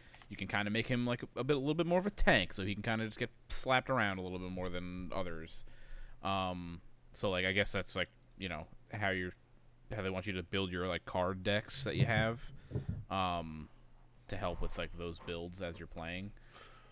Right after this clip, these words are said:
I didn't really get much really into that at all, 'cause I literally played for, like, an hour and a half. Um, I had a good time just running around shooting, shooting worm zombie monsters or whatever there are.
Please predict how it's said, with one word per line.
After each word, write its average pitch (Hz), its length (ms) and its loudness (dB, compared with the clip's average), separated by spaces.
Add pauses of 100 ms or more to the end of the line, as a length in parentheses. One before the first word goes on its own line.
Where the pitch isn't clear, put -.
(600)
I 101 100 4
didn't 101 200 0
really 95 200 0
get 90 160 0
much - 440 -6
really 87 280 -2
into 92 180 -4
that 104 200 6
at 101 80 2
all, 104 260 6
'cause 85 160 -8
I 80 100 -4
literally 80 280 -6
played 78 360 -8
for, 87 160 -8
like, 73 340 -8
an 82 100 -12
hour 80 260 -8
and 78 80 -8
a 78 40 -8
half. 82 440 -10 (140)
Um, 73 320 -8
I 101 100 -2
had 107 140 8
a 87 60 2
good 87 140 -4
time 117 360 6
just 104 160 -4
running 95 160 2
around 87 140 -2
shooting, 85 500 -6 (960)
shooting 80 440 -8
worm 95 480 -2 (260)
zombie 92 500 0 (480)
monsters 82 540 -8
or 82 60 -8
whatever 78 260 -6
there 78 160 -6
are. 78 240 -6